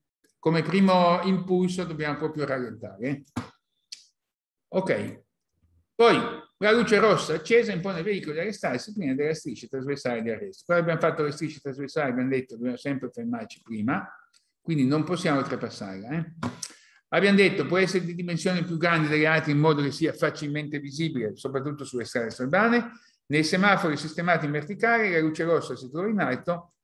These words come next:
in quelli posti in orizzontale si trova a sinistra. Mm? Quindi, ripeto, quelli che sono in orizzontale avremo il rosso qua a sinistra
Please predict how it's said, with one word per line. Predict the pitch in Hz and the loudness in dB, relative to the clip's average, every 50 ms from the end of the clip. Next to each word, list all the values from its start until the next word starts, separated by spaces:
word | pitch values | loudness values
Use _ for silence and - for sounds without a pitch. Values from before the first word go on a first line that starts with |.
| - | -8
in | - 147 147 139 | -6 -4 -4 0
quelli | 147 185 165 147 139 143 | 2 4 4 4 2 0
posti | 147 180 170 160 160 - 131 | 2 4 4 4 4 2 -4
in | 123 | -4
orizzontale | 135 151 156 214 110 101 - 156 127 120 127 127 | -4 -4 -4 -4 -6 -2 0 0 0 0 -2 -4
si | 127 - - 190 160 | -6 -6 -8 -8 -8
trova | - - 127 127 127 127 131 135 - | -2 0 2 2 2 2 0 -4 -4
a | 135 123 | -8 -12
sinistra. | - - 131 127 127 123 - - - 131 131 131 131 - - - | -10 -6 -4 -2 -2 -2 -2 -4 -4 -4 -4 -4 -4 -10 -10 -6
Mm? | 147 170 165 - - - - - - - _ | -4 -4 -4 -4 -10 -18 -18 -20 -20 -18 _
Quindi, | - 170 160 139 104 90 78 - - - - _ _ _ _ _ _ _ _ _ - | -2 2 2 2 2 0 -4 -12 -16 -20 -20 _ _ _ _ _ _ _ _ _ -6
ripeto, | - 139 135 151 143 113 95 104 - | -6 -6 0 0 0 0 0 -4 0
quelli | 156 160 160 160 165 160 - - - - _ _ | 2 2 4 2 2 0 -4 -12 -18 -20 _ _
che | - - 143 | -8 -8 -8
sono | 139 - 160 156 156 | -6 -4 -2 -2 0
in | 151 147 | 0 0
orizzontale | 147 147 147 143 156 196 196 190 185 143 135 135 143 160 170 156 | 0 -2 -2 -4 -2 -2 -2 2 2 4 4 4 4 2 0 -2
avremo | 143 131 143 131 120 123 123 | -2 -2 -2 -2 0 0 -2
il | 127 | 0
rosso | 143 151 139 - - 123 107 | 0 0 0 0 -4 -8 -6
qua | - 120 | -6 -6
a | 120 | -6
sinistra | - - 185 160 123 120 - - 143 139 143 143 - | -6 -6 -2 -2 -2 -2 -2 -4 -2 -2 -2 -4 -6